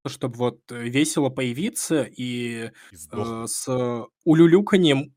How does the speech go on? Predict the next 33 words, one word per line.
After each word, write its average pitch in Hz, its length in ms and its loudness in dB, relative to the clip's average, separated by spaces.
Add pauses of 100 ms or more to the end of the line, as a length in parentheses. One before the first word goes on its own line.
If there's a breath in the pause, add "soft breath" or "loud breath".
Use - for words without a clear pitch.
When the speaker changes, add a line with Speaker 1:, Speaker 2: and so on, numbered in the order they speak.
Speaker 1:
убиться 151 600 2
об 131 120 0
хищника, 117 540 -8 (100)
Speaker 2:
Да. 113 300 -10
Speaker 1:
короче. - 180 -20 (540 soft breath)
А 123 460 0
в - 200 -10
первом 214 380 4
фильме 185 420 0
там 131 200 -4
реально, 127 480 -2
там 123 320 -8
был, 120 920 -6
э, - 60 -16
вот - 100 -12
этот 139 120 -10
вот 143 140 -10
темнокожий, 143 380 -4
который 139 260 -2
до 131 120 -4
конца 139 340 -2
не 139 260 2
верил 131 500 2
в - 100 -18
то, 123 180 -4
что 117 720 -4
хищник — 127 500 -6
это 117 120 -6
реально 123 320 -4
что-то 117 320 -10
такое, 117 440 -6 (560 soft breath)
э, 117 40 -12
ну, 117 500 -8